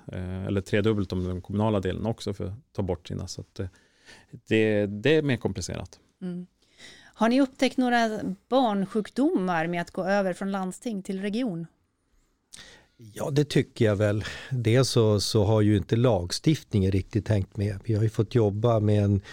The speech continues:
Speaker 3: revisionsrapport utifrån lagstiftningen som vi är helt överens om var ju ganska vansinnig egentligen. Eh, jag menar, vi såg ju och med, tillsammans med kommunerna tidigt om att vi bygger inte upp två administrationer.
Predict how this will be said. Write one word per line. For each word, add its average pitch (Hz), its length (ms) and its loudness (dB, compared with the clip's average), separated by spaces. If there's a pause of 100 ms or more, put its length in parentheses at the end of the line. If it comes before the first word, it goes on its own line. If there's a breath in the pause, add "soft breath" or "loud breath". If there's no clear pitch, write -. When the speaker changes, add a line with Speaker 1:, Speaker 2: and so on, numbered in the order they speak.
(160 loud breath)
Speaker 3:
revisionsrapport 101 1160 0
utifrån 95 420 0
lagstiftningen 98 800 0
som 98 360 0 (460 loud breath)
vi 92 160 0
är 90 40 2
helt 104 280 2
överens 110 480 2
om 98 160 2
var 95 200 2
ju 95 240 2
ganska 104 360 0
vansinnig 104 720 0
egentligen. 98 560 -6 (540 soft breath)
Eh, 98 680 -6
jag 107 120 0
menar, 101 220 4
vi 117 300 4
såg 101 440 2
ju 98 160 4 (300)
och 104 200 -2
med, 104 160 2
tillsammans 113 520 0
med 101 100 -2
kommunerna 95 440 2
tidigt 101 560 0
om 95 120 0
att 95 180 -4
vi 95 40 -2
bygger 101 240 2
inte 101 220 2
upp 101 120 -2
två 104 260 2
administrationer. 95 1080 0